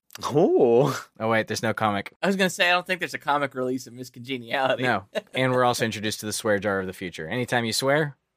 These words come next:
Speaker 2: you get, uh,
Speaker 3: One credit.
Speaker 2: one credit fine. Or, if you're Wesley Snipes, the first time is a one credit fine.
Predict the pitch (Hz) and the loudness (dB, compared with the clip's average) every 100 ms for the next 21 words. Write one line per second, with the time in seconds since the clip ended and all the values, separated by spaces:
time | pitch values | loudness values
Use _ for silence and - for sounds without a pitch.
0 | _ _ _ _ _ 110 110 117 - _ | _ _ _ _ _ -8 0 0 0 _
1 | - 113 117 127 - 113 139 - 135 131 | -4 2 2 2 0 0 0 -2 0 0
2 | - _ - - 113 104 92 - _ _ | -2 _ -10 -2 0 0 -4 -8 _ _
3 | _ - 185 185 120 127 - _ _ _ | _ -2 2 2 2 2 -2 _ _ _
4 | _ 127 131 123 143 - 139 - 160 127 | _ -8 -4 2 2 2 -2 0 0 0
5 | - - _ - - 180 190 - 143 113 | -4 -12 _ -12 -4 -2 -2 0 0 0
6 | 110 104 107 104 104 101 - 98 98 | 0 0 -2 0 0 -2 -2 -2 -2